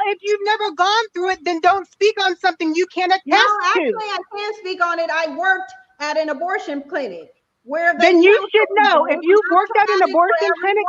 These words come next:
Speaker 1: then you
Speaker 2: woman.
Speaker 1: should know. When you walk up those doors, you've got people with signs and everything else
Speaker 2: Not
Speaker 1: protesting,
Speaker 2: all
Speaker 1: and they
Speaker 2: women,
Speaker 1: don't
Speaker 2: not
Speaker 1: even
Speaker 2: all
Speaker 1: know
Speaker 2: women
Speaker 1: why
Speaker 2: go
Speaker 1: you're
Speaker 2: through that.
Speaker 1: there. Okay? It is a very traumatic experience,
Speaker 2: No,
Speaker 1: and it
Speaker 2: it's
Speaker 1: is
Speaker 2: not. Not
Speaker 1: nothing
Speaker 2: for
Speaker 1: that you should
Speaker 2: everyone.
Speaker 1: promote. It should be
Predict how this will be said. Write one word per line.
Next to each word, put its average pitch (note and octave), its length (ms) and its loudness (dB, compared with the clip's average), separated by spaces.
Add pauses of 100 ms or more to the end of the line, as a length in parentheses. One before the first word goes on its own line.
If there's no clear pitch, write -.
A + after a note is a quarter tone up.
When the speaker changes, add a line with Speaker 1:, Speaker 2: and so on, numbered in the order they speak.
Speaker 1:
then D#4 160 4
you F#4 160 6
Speaker 2:
woman. F#4+ 100 -4
Speaker 1:
should F#4+ 160 2
know. F4+ 220 4
When C#4+ 180 2
you F4 180 4
walk F#4 300 4
up G4 160 4
those F4 260 -2
doors, F4 380 0
you've F#4 200 -2
got F#4 260 0
people F4 360 -2
with C#4 240 -2
signs F#4 640 0 (260)
and C#4 140 2
everything F4+ 400 0
else E4+ 220 2
Speaker 2:
Not - 80 -20
Speaker 1:
protesting, F4+ 720 0
Speaker 2:
all F4 220 0 (100)
Speaker 1:
and C#4 120 2
they D#4+ 100 2
Speaker 2:
women, G4 40 2
Speaker 1:
don't G#4 160 4
Speaker 2:
not G4 40 2
Speaker 1:
even F#4+ 200 4
Speaker 2:
all F4 40 2
Speaker 1:
know E4+ 180 6
Speaker 2:
women D4+ 60 0
Speaker 1:
why D4+ 200 4
Speaker 2:
go C4+ 60 -4
Speaker 1:
you're B3+ 180 4
Speaker 2:
through A3 120 -6
that. C#4+ 120 4
Speaker 1:
there. C4+ 340 4 (440)
Okay? E4+ 480 2
It E4+ 80 -2
is E4 160 -2
a D#4 80 4
very F#4 400 2
traumatic E4 480 -2
experience, D4 800 -2
Speaker 2:
No, C#4+ 240 -4
Speaker 1:
and E4 140 4
it F4 40 2
Speaker 2:
it's F4 80 -2
Speaker 1:
is F4+ 60 2
Speaker 2:
not. D4+ 120 -2
Not D#4+ 200 6
Speaker 1:
nothing E4+ 240 -2
Speaker 2:
for D#4+ 80 4
Speaker 1:
that D#4 160 2
you F4+ 180 2 (120)
should G4 100 0
Speaker 2:
everyone. G4+ 100 -6
Speaker 1:
promote. F4+ 500 2 (360)
It D4+ 180 -2
should F4+ 140 0
be E4 160 0